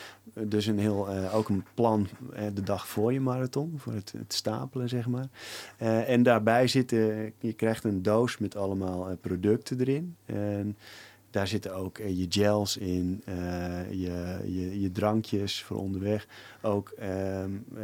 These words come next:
supplementen, zeg maar, proteïnedranken die je, of nee, koolhydratendrank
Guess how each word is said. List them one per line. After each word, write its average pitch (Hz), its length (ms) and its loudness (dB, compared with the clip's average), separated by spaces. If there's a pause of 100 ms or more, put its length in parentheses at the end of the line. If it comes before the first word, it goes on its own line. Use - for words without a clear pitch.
(320)
supplementen, 104 720 0
zeg - 160 -6
maar, 110 100 -2
proteïnedranken 98 1080 0
die 95 220 0
je, 92 200 -4
of 104 240 -12
nee, 101 220 -2 (160)
koolhydratendrank 98 960 2